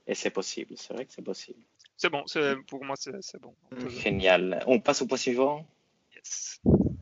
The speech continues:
Speaker 1: Euh, moi, j'ai, j'ai écrit Epic Games Free Bonanza.
Speaker 2: Ouais.
Speaker 3: Moi, c'est, moi, c'est on s'en fout, mais
Speaker 2: Ah
Speaker 1: Ok,
Speaker 2: ouais.
Speaker 1: ouais, non, exact. Mais juste pour signaler que
Speaker 2: Évidemment.
Speaker 1: G T A cinq a été gratifié, euh,
Speaker 3: Ouais.
Speaker 1: Civilization six. Et juste pour dire aussi que,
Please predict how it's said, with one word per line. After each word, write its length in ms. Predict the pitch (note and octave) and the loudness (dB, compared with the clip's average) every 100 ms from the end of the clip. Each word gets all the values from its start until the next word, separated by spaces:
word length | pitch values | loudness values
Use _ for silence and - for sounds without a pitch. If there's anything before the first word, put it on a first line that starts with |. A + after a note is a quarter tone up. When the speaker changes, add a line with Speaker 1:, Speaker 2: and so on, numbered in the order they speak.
| - | -8
Speaker 1:
Euh, 340 | F#2+ F#2 F2 E2 | -6 -4 -2 2
moi, 140 | A2 | 4
j'ai, 260 | G#2+ G#2+ G2+ | 6 6 8
j'ai 160 | G#2 | 8
écrit 340 | G2+ - C3+ - | 8 6 -2 2
Epic 340 | B2+ - G#2+ | 0 2 -2
Games 320 | G2+ A2+ B2+ C3 | 4 4 4 0
Free 600 | - - - B2+ B2+ - | -6 -8 0 2 2 -2
Bonanza. 800 | G2+ G#2 G2+ G#2 G2 F2 F2 - - _ _ _ _ _ _ - - - - - - | 4 6 6 6 4 -2 -10 -14 -20 _ _ _ _ _ _ -10 -8 -8 -10 -8 -8
Speaker 2:
Ouais. 60 | C3 | -2
Speaker 3:
Moi, 1200 | B2+ B2 B2+ B2 A#2+ F3+ G#3 F#3 - E3+ D#3 D3 | 2 4 4 4 2 0 0 -2 -4 0 0 0
c'est, 80 | |
moi, 140 | C3 D3 | 0 -2
c'est 260 | D#3+ D3+ C3+ | 0 2 2
on 40 | |
s'en 160 | - A2+ | -2 -8
fout, 200 | - B2+ | -8 -12
mais 100 | B2 A2 G#2+ - - - | -10 -12 -14 -14 -16 -4
Speaker 2:
Ah 140 | - A#2+ | 8 10
Speaker 1:
Ok, 100 | A2 | 10
Speaker 2:
ouais. 180 | A2 G#2+ | 10 12
Speaker 1:
ouais, 160 | G#2 | 12
non, 120 | A2 | 12
exact. 320 | A2 A2 A2+ A#2+ | 12 12 10 12
Mais 120 | A#2+ | 10
juste 200 | C3+ C3 | 10 8
pour 120 | B2+ | 4
signaler 380 | - A2+ A2+ A#2+ | 6 8 10 10
que 80 | C3 | 8
Speaker 2:
Évidemment. 220 | G#2+ G#2+ | 6 6
Speaker 1:
G 60 | |
T 80 | A2+ | 12
A 120 | G#2 | 12
cinq 420 | G#2 - A2 A2 G#2+ | 12 12 10 12 10
a 40 | |
été 200 | G#2 G#2+ | 8 8
gratifié, 680 | F#2+ F#2 - - A2 A2+ A2 | 8 4 2 -4 -2 0 0
euh, 40 | A2 - | 0 -2
Speaker 3:
Ouais. 60 | A#2 | -4
Speaker 1:
Civilization 580 | - A2+ G#2+ G#2+ G#2+ G2 | -2 2 4 4 2 -4
six. 360 | - E3+ - - | 2 2 0 4
Et 100 | D#3 | 6
juste 220 | D3 E3 | 6 2
pour 120 | - C3 | 0 2
dire 140 | C#3 | 2
aussi 260 | C3 - C3+ | 2 0 -2
que, 420 | - B2+ A#2+ | 2 2 2